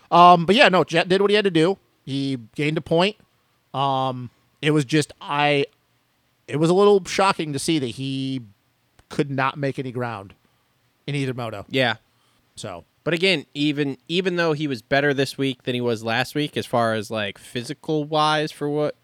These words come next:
Speaker 2: you know, with
Speaker 1: Mm.
Speaker 2: the sickness, he still was not Jett on the podium.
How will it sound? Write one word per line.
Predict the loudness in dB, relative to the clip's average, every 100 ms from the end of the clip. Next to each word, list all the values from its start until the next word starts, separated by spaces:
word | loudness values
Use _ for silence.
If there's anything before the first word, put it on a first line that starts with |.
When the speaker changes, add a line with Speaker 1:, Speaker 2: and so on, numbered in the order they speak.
| -6
Speaker 2:
you | -4
know, | -2
with | -2 -2
Speaker 1:
Mm. | -2
Speaker 2:
the | -2
sickness, | -6 -4 -4 -6 -12 -20 -20 _ _ _ _
he | -16 -6 -4
still | -2 4 6 6
was | 2 -2
not | -2 0 -2 -6 _ _ _ _ -20 -6
Jett | 2 4 2 -6
on | -10
the | -8
podium. | -4 -4 -4 -12